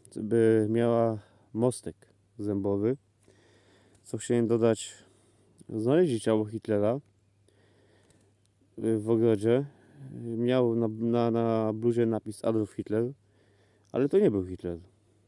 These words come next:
Nie, on, ja, we-, według mnie mógł przeżyć wojnę, y, ale nie dożyłby dłużej niż do lat pie-, pięćdzies-,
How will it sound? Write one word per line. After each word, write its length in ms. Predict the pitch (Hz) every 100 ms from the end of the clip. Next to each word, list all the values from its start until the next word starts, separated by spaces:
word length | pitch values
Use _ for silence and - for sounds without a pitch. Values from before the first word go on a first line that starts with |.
| _ _ -
Nie, 240 | 113 -
on, 220 | 135 151
ja, 220 | 165 180 156
we-, 280 | 139 151
według 360 | 139 135 151 143
mnie 160 | 139 143
mógł 200 | 160 -
przeżyć 320 | 135 107 101
wojnę, 420 | 101 95 101 117 - _ _ _ _ _ _ _ _ _ _ _ _ _ _ - -
y, 500 | 110 90 107 104 104
ale 240 | 117 131
nie 180 | 160 170
dożyłby 400 | 151 143 143 139
dłużej 280 | 135 131 139
niż 200 | 139 127
do 220 | 135 131
lat 240 | 127 131 -
pie-, 200 | 131 131
pięćdzies-, 360 | 120 123 117